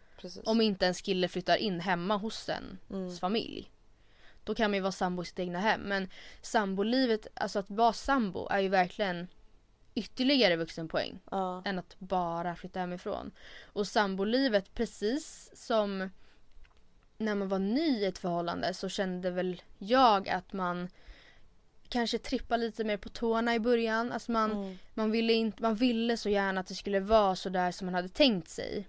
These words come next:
Speaker 1: Mm.
Speaker 2: Eh,
Speaker 1: Man
Speaker 2: att
Speaker 1: ville
Speaker 2: man
Speaker 1: inte att man skulle börja bråka över så här disk och
Speaker 2: Nej.
Speaker 1: städning, utan man, alltså man ville inte att någonting av det där nya fina skulle förstöra någonting, kan jag tänka mig.
Speaker 2: Nej, men såg jag att Oscar lämnade tekoppen så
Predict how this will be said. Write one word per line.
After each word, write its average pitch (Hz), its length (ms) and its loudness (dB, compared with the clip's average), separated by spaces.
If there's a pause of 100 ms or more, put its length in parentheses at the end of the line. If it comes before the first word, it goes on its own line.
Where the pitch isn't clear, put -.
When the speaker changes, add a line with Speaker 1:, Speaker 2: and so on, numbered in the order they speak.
Speaker 1:
Mm. 190 320 -8 (200)
Speaker 2:
Eh, 190 420 -2 (360)
Speaker 1:
Man 214 200 8
Speaker 2:
att 233 60 10
Speaker 1:
ville 220 180 8
Speaker 2:
man 226 100 10 (100)
Speaker 1:
inte 190 140 10
att 190 80 6
man 185 120 6
skulle 185 260 2
börja 175 220 4
bråka 175 440 4
över 170 240 2
så 175 120 -2
här 160 80 2
disk - 560 -6
och 160 280 4
Speaker 2:
Nej. 196 440 2
Speaker 1:
städning, 170 760 6
utan 165 240 -2
man, 165 320 -4
alltså 196 180 0
man 196 140 4
ville 202 140 4
inte 196 140 4
att 180 100 2
någonting 185 460 0
av 170 80 -2
det 175 80 4
där 170 140 4
nya 170 320 0
fina 175 340 -2
skulle 160 240 -4
förstöra 165 580 2
någonting, - 360 -10
kan 165 100 -10
jag 156 80 -8
tänka - 260 -8
mig. - 120 -10
Speaker 2:
Nej, 226 100 -2
men 226 100 0
såg 269 400 2
jag 202 140 4
att 196 120 -4
Oscar 202 260 -6
lämnade 190 380 -2
tekoppen 190 720 -4
så - 140 -2